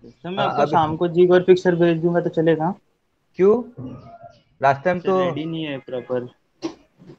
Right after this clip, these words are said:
Speaker 2: अरे, इसका तो सो-, ये भी दिखाया था, solution भी दिखाया
Speaker 1: हाँ,
Speaker 2: था,
Speaker 1: sir।
Speaker 2: discuss किया
Speaker 1: हाँ,
Speaker 2: था।
Speaker 1: सर।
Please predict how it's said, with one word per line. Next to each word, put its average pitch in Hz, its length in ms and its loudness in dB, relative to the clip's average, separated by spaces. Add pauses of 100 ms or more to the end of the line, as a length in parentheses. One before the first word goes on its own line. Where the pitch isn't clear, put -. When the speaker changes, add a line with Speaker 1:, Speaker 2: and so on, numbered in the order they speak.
(220)
Speaker 2:
अरे, 113 140 -4
इसका 131 240 -2
तो 143 140 0
सो-, 131 540 2
ये 127 200 0
भी 156 160 -4
दिखाया 127 380 -4
था, 120 400 -6
solution 139 420 -4
भी 143 100 -6
दिखाया 120 340 -4
Speaker 1:
हाँ, 117 140 -4
Speaker 2:
था, 113 40 -4
Speaker 1:
sir। 113 60 -6
Speaker 2:
discuss 131 360 -6
किया 139 160 -6
Speaker 1:
हाँ, 139 220 -2
Speaker 2:
था। 151 40 -2
Speaker 1:
सर। 127 380 -6